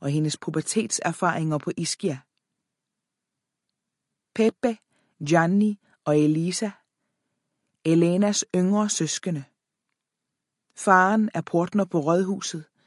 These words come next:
Moren er hjemmegående. Hendes halten hjemsøger Elena. Familien Carracci, Don Achilles familie. Don Achille Carracci, eventyrernes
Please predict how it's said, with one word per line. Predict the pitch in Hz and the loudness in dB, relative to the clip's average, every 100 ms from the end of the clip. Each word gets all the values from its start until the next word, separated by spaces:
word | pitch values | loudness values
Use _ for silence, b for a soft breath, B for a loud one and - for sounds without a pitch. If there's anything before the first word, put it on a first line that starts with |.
| _ _ _ _ | _ _ _ _
Moren | 170 180 196 214 - | 4 4 4 2 0
er | |
hjemmegående. | 180 160 160 180 165 147 135 127 _ _ _ _ _ _ _ _ | 0 2 0 0 -2 -2 -8 -8 _ _ _ _ _ _ _ _
Hendes | - 151 147 | -4 -2 -2
halten | - 165 180 226 202 190 _ _ _ | 0 0 0 0 -2 -4 _ _ _
hjemsøger | 151 170 180 - 202 156 151 - _ - | -2 0 0 0 -2 -2 -8 -10 _ -4
Elena. | 156 143 143 151 - _ _ _ _ _ _ _ _ _ _ _ _ _ _ _ _ _ _ _ _ _ _ _ _ _ _ | -2 0 0 -4 -10 _ _ _ _ _ _ _ _ _ _ _ _ _ _ _ _ _ _ _ _ _ _ _ _ _ _
Familien | - 147 151 151 160 | -4 0 0 0 -2
Carracci, | 147 165 165 175 - 208 - _ _ _ _ _ - | 0 2 0 -2 -6 -6 -8 _ _ _ _ _ -2
Don | 151 | 0
Achilles | 151 - 202 190 214 - | 0 -2 -2 -2 -2 -4
familie. | 170 151 - 156 131 _ _ _ _ _ _ _ _ _ _ _ _ _ _ _ _ _ | -2 -2 -4 -10 -12 _ _ _ _ _ _ _ _ _ _ _ _ _ _ _ _ _
Don | 180 190 196 | 2 2 2
Achille | 196 - 226 240 | -4 -2 0 0
Carracci, | 254 254 185 175 - 208 185 _ _ _ _ _ _ - | 0 0 0 -2 -6 -10 -12 _ _ _ _ _ _ 8
eventyrernes | 196 214 247 226 226 190 190 185 180 | 10 10 8 2 0 2 2 0 -2